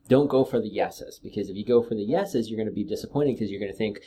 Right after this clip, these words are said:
"Well, I made a hundred phone calls and I only got ten people to actually talk to me," and, you know, all that negative back talk that comes through. But if you go for the fact is, "I'm gonna shoot for a hundred no's today,"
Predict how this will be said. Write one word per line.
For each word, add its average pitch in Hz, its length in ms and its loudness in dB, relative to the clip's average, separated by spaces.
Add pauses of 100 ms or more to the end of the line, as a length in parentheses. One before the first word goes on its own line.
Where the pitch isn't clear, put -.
(280)
"Well, 123 160 2
I 123 80 4
made 110 180 4
a 98 60 -2
hundred 127 320 -2
phone 120 220 -2
calls 113 380 -4
and 101 120 -2
I 104 60 -2
only 113 180 0
got 107 260 -8
ten 117 320 0
people 113 240 -2
to - 100 -4
actually 110 340 0
talk 107 320 -8
to 120 80 -2
me," 113 300 2
and, 110 200 0
you 113 80 6
know, 113 80 4
all 123 240 4
that 113 240 0
negative 110 640 0 (220)
back 104 340 4
talk - 260 -2
that - 160 -8
comes 90 260 -10
through. 120 460 0 (400)
But 117 100 4
if 113 100 -2
you 117 80 2
go 117 280 6
for 135 100 -4
the 117 80 -2
fact 104 320 -4
is, 101 260 -4
"I'm 127 240 0
gonna 120 160 -2
shoot 123 400 -2
for 92 180 -6
a 80 40 -8
hundred 110 500 0
no's 110 300 -4
today," 85 380 -2